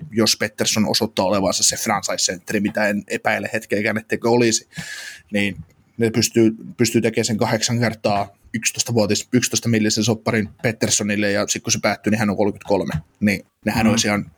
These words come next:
Speaker 1: ne olisi pelaajan kannalta hyviä ja ne on organisaation kannalta hyviä, että silloinhan nämä pääsee rahastamaan oikeasti isosti, nämä pelaajat.
Speaker 2: Ö, niin, siis tää on silleen itse asiassa, että just Petterssoniin, niin no, se varmaan voisi kuvitella, että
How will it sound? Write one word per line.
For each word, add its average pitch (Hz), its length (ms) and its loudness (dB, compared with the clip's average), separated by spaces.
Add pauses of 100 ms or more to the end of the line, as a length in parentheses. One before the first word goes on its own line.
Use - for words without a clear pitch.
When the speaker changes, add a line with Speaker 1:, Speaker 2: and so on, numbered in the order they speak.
(220)
Speaker 1:
ne 117 100 2
olisi 120 160 2
pelaajan 123 420 2
kannalta 113 300 2
hyviä 113 380 4
ja 110 160 2
ne 113 160 0
on 123 100 2
organisaation 110 600 0
kannalta 95 300 -4
hyviä, 95 340 -4
että - 320 -8
silloinhan 113 400 2
nämä 110 100 0
pääsee 110 280 -2
rahastamaan 104 440 -2
oikeasti 95 420 -4
isosti, - 540 -2
nämä - 120 -8
pelaajat. 82 460 -2 (340)
Speaker 2:
Ö, 139 220 2
niin, 139 320 2
siis 147 140 4
tää 170 120 0
on 170 60 2
silleen 170 200 4
itse 143 160 2
asiassa, 139 220 0 (600)
että - 240 -6 (220)
just 151 260 2
Petterssoniin, 135 680 0
niin 117 280 -2 (500)
no, 123 240 0
se 120 200 -2
varmaan 120 320 -2
voisi 131 160 -2
kuvitella, 131 540 2
että 123 260 -2